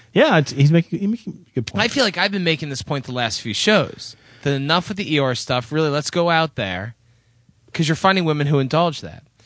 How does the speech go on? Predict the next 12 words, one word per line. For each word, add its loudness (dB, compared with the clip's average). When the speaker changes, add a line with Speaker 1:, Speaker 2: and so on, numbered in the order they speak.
Speaker 2:
And 0
as 0
for -4
Daly, 2
continue -2
to -4
be -2
a 0
dad 0
first. -4
Hear, -6
hear. -8